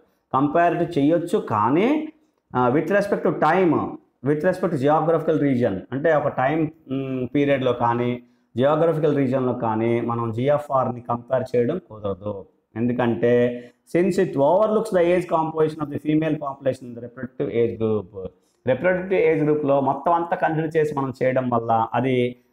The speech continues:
ఆ, ఓవర్గా కనిపిస్తోంది, అంటే ఆ complete చేయట్లేదు, కంప్లీట్గా దాని పిక్చర్ని మనం, మ్, each and every individual age group యొక్క పిక్చర్ని మనం చూడలేకపోతున్నాం. దానివల్ల, ఆ, comparative స్టడీస్కి ఇది,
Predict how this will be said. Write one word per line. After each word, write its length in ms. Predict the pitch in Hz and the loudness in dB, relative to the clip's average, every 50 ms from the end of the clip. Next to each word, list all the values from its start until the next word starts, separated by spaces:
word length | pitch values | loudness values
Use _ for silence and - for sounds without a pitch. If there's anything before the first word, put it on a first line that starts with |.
| _ - | _ -4
ఆ, 100 | 127 156 180 180 147 123 113 107 - - - | -2 0 2 2 2 2 0 0 -2 -4 -2
ఓవర్గా 440 | 117 123 139 151 160 170 170 180 175 | 0 2 4 4 4 4 2 2 0
కనిపిస్తోంది, 680 | - 151 135 123 131 135 - - 131 117 110 104 98 | 0 0 0 0 -2 -4 -2 -2 -2 0 0 0 -2
అంటే 240 | 92 107 117 123 127 | -4 -4 -4 -2 -2
ఆ 120 | 123 120 117 | -2 -2 -2
complete 540 | - - 123 131 - 165 170 156 - - | -2 -4 -6 -6 -4 -4 -4 -4 -2 -2
చేయట్లేదు, 320 | 135 131 120 - 120 110 - | -2 -2 -2 0 -2 0 0
కంప్లీట్గా 760 | - 127 127 123 - 151 151 139 139 170 190 214 214 - - _ - | 0 -2 -2 0 0 0 0 2 2 0 0 0 -2 -6 -8 _ -4
దాని 280 | 120 123 123 123 120 120 | 0 0 0 0 0 -2
పిక్చర్ని 440 | 123 110 - - 147 135 151 185 | -4 -4 -2 -2 0 0 0 0
మనం, 320 | 214 190 147 135 120 113 107 - _ _ - - | 0 0 0 0 -2 -4 -6 -8 _ _ -8 -4
మ్, 480 | 120 117 117 113 113 110 110 107 107 - - _ _ _ _ _ - - | -2 0 0 0 0 0 -2 -4 -6 -8 -10 _ _ _ _ _ -2 0
each 280 | 131 147 170 160 - | 2 2 2 2 2
and 120 | 185 165 151 | 2 2 2
every 320 | 151 151 147 165 170 160 151 | 2 2 2 2 2 2 2
individual 440 | 151 156 160 160 156 147 156 147 147 | 2 2 2 2 2 2 2 2 2
age 280 | 135 143 143 131 131 135 | 2 2 2 2 2 0
group 220 | 139 135 135 139 | 0 0 0 -2
యొక్క 140 | 127 - 123 | -2 -4 -6
పిక్చర్ని 400 | - - - - - 143 151 156 | -10 -20 -10 -8 -6 -6 -4 -4
మనం 140 | 143 131 120 | -4 -4 -4
చూడలేకపోతున్నాం. 760 | - 127 120 110 110 104 - - - 92 - _ 90 85 - _ _ _ _ _ _ - 107 | -6 -6 -4 -4 -2 -4 -4 -8 -14 -20 -20 _ -20 -20 -20 _ _ _ _ _ _ -2 0
దానివల్ల, 640 | 113 123 127 127 123 131 147 170 220 277 339 339 - - - - _ _ _ _ - | 0 2 2 2 2 2 4 4 2 2 0 -4 -8 -12 -16 -20 _ _ _ _ -4
ఆ, 160 | 120 120 120 131 | -2 -2 0 0
comparative 540 | 143 170 175 - 214 208 202 196 202 202 180 | 0 0 2 2 2 2 2 2 2 0 0
స్టడీస్కి 520 | - - 151 143 147 143 - - 180 233 | 0 0 0 2 0 0 -2 -4 -2 -2
ఇది, 460 | 262 320 175 147 143 147 143 135 - | -2 0 0 0 0 0 0 0 -2